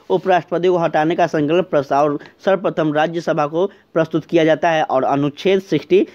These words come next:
सेवन के तहत साथियों क्या करते हैं, तो उपराष्ट्रपति को चौदह दिन की पूर्व सूचना पर राष्ट्र, राज्यसभा के द्वारा पारित संकलन प्रस्ताव, जिसमें लोकसभा ने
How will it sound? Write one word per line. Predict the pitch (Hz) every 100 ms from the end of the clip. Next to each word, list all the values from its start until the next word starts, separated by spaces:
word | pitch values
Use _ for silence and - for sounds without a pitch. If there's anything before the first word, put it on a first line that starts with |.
| -
सेवन | - 190 170 208
के | 190
तहत | - 156 151
साथियों | 143 - 143 147
क्या | - _ - 151
करते | 160 151 160
हैं, | 143 139 - -
तो | 156
उपराष्ट्रपति | 170 196 190 160 - 151 156
को | 165 165
चौदह | 160 147 170
दिन | 165 156
की | 160
पूर्व | - 226 233 156 - - _
सूचना | 180 156 190 196
पर | - 139
राष्ट्र, | 147 208 - 208 - 160 - - 143
राज्यसभा | 175 196 196 - 170 165
के | 160 151
द्वारा | 143 135 170
पारित | - 123 147
संकलन | 151 139 131 170 233
प्रस्ताव, | 151 135 - 127 139
जिसमें | 170 - 160 151 - - 135
लोकसभा | 156 202 - 165 156
ने | 151 147